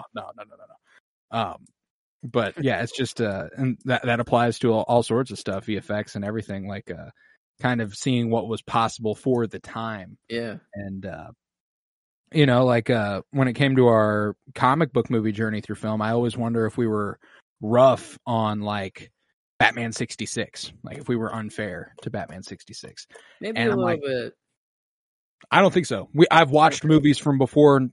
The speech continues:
Speaker 1: sixty-six now, and I've
Speaker 2: Mm.
Speaker 1: gone, "Those are a lot fucking better than
Speaker 2: It
Speaker 1: Batman
Speaker 2: was kinda
Speaker 1: sixty-six."
Speaker 2: shittily made, but I think it was just on, like, that's just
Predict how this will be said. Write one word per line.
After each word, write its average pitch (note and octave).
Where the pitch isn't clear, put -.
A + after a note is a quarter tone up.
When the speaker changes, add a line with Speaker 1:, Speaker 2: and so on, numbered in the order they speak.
Speaker 1:
sixty-six -
now, G#2+
and A#2+
I've A#2+
Speaker 2:
Mm. A#2+
Speaker 1:
gone, A2+
"Those C3+
are B2+
a A#2+
lot B2
fucking B2+
better B2
than G2+
Speaker 2:
It F4
Speaker 1:
Batman G3+
Speaker 2:
was F3+
kinda F3+
Speaker 1:
sixty-six." D3
Speaker 2:
shittily A#2+
made, A#2
but G#3+
I G#3+
think A3+
it D3+
was A#2+
just B2+
on, G#2
like, G2
that's A2
just -